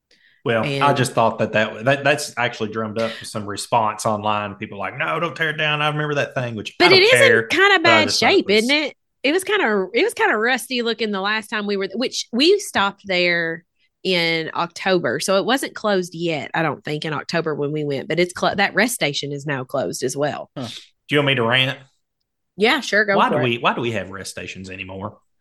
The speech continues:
Speaker 2: 'Cause I have stopped several times because of my toddler. So I'm appreciative of them.
Speaker 1: Well, they are very expensive.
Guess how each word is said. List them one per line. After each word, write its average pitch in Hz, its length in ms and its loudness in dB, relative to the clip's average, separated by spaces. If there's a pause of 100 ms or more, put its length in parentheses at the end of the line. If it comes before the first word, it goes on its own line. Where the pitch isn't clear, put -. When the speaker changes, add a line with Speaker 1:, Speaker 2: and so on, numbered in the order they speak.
(640)
Speaker 2:
'Cause - 320 2 (1120)
I 311 320 4
have 311 140 2
stopped - 260 2
several 196 400 0
times 175 400 0
because 165 240 -4
of 160 80 -4
my 143 140 0
toddler. 135 680 0 (460)
So 170 220 -4
I'm 220 180 2
appreciative 156 540 -4
of 147 120 -4
them. 123 280 -2 (400)
Speaker 1:
Well, 135 500 0 (1080)
they 156 200 0
are 110 140 0
very 117 260 0
expensive. 101 640 -4